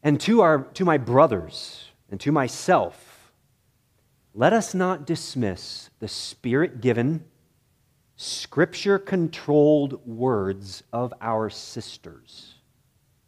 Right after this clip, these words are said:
who speak truth to us. God has given, yes,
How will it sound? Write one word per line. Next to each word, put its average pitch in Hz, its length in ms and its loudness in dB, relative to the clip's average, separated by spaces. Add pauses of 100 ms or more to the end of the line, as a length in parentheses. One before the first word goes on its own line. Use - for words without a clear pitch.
(500)
who 120 120 -4
speak - 480 -4
truth - 460 -4
to 90 220 -12
us. - 480 -16 (1500)
God 180 540 6 (420)
has 196 440 4
given, 110 480 0 (140)
yes, 101 500 -4